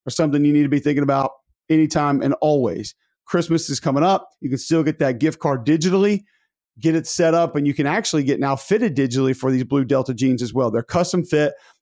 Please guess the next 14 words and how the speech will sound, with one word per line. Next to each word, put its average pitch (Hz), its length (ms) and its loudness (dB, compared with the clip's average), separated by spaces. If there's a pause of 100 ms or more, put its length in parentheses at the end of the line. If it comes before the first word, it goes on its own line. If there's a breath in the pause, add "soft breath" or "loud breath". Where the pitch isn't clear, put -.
the 151 60 -6
most 139 200 -4
comfortable 170 420 -2
denim 160 260 2
you'll 156 140 4
ever 147 160 0
have, 131 360 0 (140)
stretchy, 160 600 0
flexible, 151 720 -2 (120)
breathable, 151 720 0 (280 soft breath)
multiple 143 420 -2
colors, 180 420 0
multiple 131 380 -2
fabrics. 180 640 -2